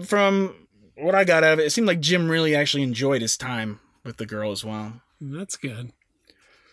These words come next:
Speaker 1: Okay, so after dropping her off, he returns to the cattle road. He comes to a spot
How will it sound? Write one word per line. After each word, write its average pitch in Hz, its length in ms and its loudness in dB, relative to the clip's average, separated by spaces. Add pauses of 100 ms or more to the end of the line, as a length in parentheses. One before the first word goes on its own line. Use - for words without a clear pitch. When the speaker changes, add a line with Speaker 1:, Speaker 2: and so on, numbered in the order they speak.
(160)
Speaker 1:
Okay, 151 240 0
so - 180 -4
after 240 340 -2
dropping 175 440 -2
her 147 220 -6
off, 110 520 -10 (440)
he 143 120 -4
returns 185 580 0
to 208 100 -2
the 185 100 -2
cattle 151 400 0
road. 104 420 -2 (300)
He 131 140 -12
comes 196 400 -2
to 165 160 -2
a 143 60 0
spot - 560 -4